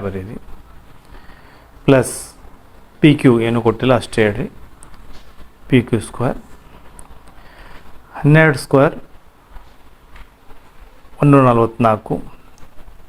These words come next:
ಐದರ ವರ್ಗ ಇಪ್ಪತ್ತೈದು ಪ್ಲಸ್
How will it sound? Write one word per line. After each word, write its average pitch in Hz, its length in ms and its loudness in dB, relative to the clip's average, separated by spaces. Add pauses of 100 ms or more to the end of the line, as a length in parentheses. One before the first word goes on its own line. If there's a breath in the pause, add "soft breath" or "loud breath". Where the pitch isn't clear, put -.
(100)
ಐದರ 135 220 4
ವರ್ಗ 110 180 0 (1080)
ಇಪ್ಪತ್ತೈದು 120 680 0 (600)
ಪ್ಲಸ್ 180 300 2